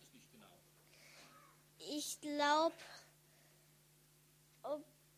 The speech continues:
Speaker 1: Wem geht denn das auch noch so? Ge-, du, das, du hast genau richtig reagiert, weißt du das? Weil das ist oft der Punkt. Eigentlich wissen wir's ein bisschen,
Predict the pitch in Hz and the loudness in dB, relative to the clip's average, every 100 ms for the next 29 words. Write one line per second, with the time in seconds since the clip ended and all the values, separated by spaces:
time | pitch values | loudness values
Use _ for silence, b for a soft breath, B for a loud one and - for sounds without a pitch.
0 | - _ b b b b b b b - | -20 _ b b b b b b b -20
1 | _ - - - - - 180 196 196 202 | _ -20 -20 -20 -20 0 2 6 6 6
2 | 190 165 - 190 202 - 135 95 - - | 6 4 6 8 8 8 6 4 0 -6
3 | - 170 151 156 - 139 147 - - 185 | -6 -2 2 6 8 8 6 4 4 4
4 | 190 226 254 208 208 185 - 151 131 120 | 8 8 8 8 4 0 4 6 6 4
5 | 98 135 180 - 160 190 - - B B | 6 6 6 6 6 6 4 -12 B B
6 | B B - 160 151 151 220 226 185 - | B B 8 12 12 12 10 8 2 6
7 | 214 269 - 220 214 - 233 147 - - | 8 8 8 6 6 6 4 4 -2 2
8 | 165 208 226 175 170 - 143 131 233 - | 6 8 6 2 0 0 0 6 6 6
9 | 254 269 269 240 - 269 - - 330 339 | 6 6 6 2 6 6 6 4 4 4